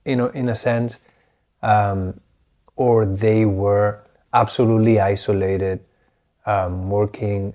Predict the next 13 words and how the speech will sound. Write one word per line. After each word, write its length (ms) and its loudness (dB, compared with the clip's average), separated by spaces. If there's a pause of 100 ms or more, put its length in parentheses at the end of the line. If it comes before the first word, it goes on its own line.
out 220 -4
of 140 -4
their 120 -2
private 460 0
spaces 600 -4 (420)
because 340 0
they 120 4
were 160 2
sick 300 -2
and 180 -4
tired 320 -2
of 200 -6
being, 520 -4